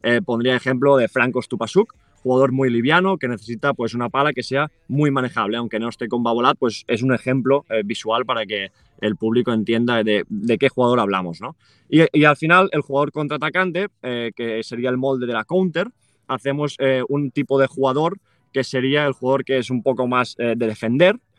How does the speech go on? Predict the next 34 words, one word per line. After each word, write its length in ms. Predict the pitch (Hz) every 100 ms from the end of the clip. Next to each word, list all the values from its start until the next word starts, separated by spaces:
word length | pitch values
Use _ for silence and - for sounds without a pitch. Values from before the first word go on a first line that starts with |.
| _ _
y 120 | 156
que 220 | - 180 -
al 180 | 120 117
final 400 | 131 143 165 - -
necesitará 580 | 139 131 117 131 131 135
un 180 | 139 135
punto 300 | - 139 127
para 160 | 127 123
contraatacar 640 | 127 123 120 131 151 160
y 160 | 135 110
que 120 | 110
tenga 200 | 127 131
las 140 | 127
características 560 | - 120 123 - 131 120
la 100 | 120
pala 260 | 117 127 143
para 180 | 113 95
poder 220 | 98 98
hacerlo. 340 | - 90 90 - _ _ _
Entonces, 260 | - 147 156
según 280 | 147 135 185
esto, 380 | 226 - 277 - 139
definimos 600 | 135 127 131 139 147 -
las 280 | 127 117 -
tres 240 | 139 131
formas 340 | - 139 135 135
de 80 | 143
pala 280 | 180 220 - _ _ _ _ _
y 60 | 156
después, 360 | 165 175 185
obviamente, 340 | 170 175 180 180
hay 180 | 180 190
materiales 560 | 151 147 135 139 135 120
distintos. 640 | 117 - 104 101 165 -